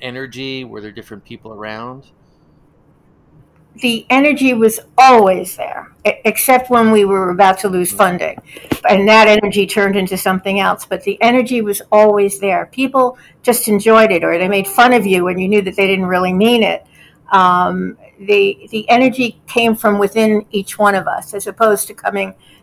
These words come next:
Speaker 2: where we walked into a great studio and we had to learn how to use the equipment. And it, it was a tiny little place that you had no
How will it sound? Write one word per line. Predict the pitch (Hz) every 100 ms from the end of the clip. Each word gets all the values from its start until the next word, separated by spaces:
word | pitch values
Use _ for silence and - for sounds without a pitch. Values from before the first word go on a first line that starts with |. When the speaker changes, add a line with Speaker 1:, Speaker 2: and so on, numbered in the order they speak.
| -
Speaker 2:
where | 196 196
we | 196
walked | 196 202 202
into | 202 - 202
a | 190 180
great | - - 208 202
studio | - 214 208 202 196 190 190
and | 185
we | 180
had | 196 196
to | 185
learn | 196 190
how | 196
to | 190
use | 190 180
the | 190
equipment. | - 254 240 226 214
And | 196 190
it, | 220 - - - _
it | 220
was | 220 214
a | 214 196
tiny | - - 247 254 262 269 262 254 _ _ _ _
little | 220 240
place | 233 233 214 202 202
that | 208 196
you | 202 196
had | 190 208 196
no | 202 220 220 220